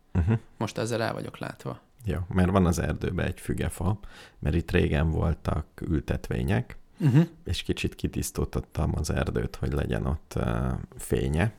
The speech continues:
Speaker 1: és
Speaker 2: Mhm.
Speaker 1: kíváncsi vagyok, hogy mennyire termett. Úgyhogy majd lehet, hogy lesz füge.
Speaker 2: Jó.
Speaker 1: Én paradicsomot tettem el.
Speaker 2: Na hát ennyi a gasztrorovat.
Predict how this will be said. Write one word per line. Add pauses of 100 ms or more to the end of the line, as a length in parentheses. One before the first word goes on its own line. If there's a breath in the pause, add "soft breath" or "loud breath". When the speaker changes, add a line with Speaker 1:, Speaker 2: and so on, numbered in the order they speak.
(140)
Speaker 1:
és
Speaker 2:
Mhm.
Speaker 1:
kíváncsi
vagyok,
hogy
mennyire (400)
termett. (160)
Úgyhogy
majd
lehet,
hogy
lesz
füge. (520 loud breath)
Speaker 2:
Jó. (680)
Speaker 1:
Én
paradicsomot
tettem
el. (1600 loud breath)
Speaker 2:
Na
hát
ennyi
a
gasztrorovat.